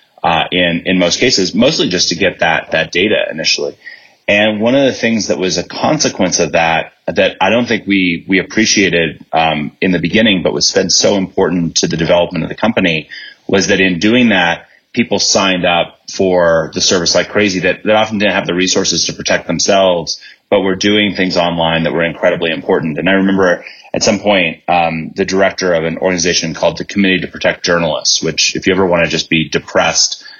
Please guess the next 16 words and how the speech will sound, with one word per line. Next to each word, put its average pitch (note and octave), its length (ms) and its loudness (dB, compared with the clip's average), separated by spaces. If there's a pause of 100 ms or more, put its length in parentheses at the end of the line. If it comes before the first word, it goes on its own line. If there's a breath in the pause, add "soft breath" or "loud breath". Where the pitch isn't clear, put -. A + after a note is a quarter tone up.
(180 loud breath)
uh, D#2 400 0 (100)
for G2 200 -2
the F2 80 2
world, E2+ 320 2
sign F2+ 240 0
up E2 100 0
for - 120 -8
their E2 100 2
newsletter E2 640 2
because E2 400 -2
it's, - 320 0
it's - 160 0
story G#2 340 2
after E2+ 180 -2
story F2 560 2
of, D#2+ 160 0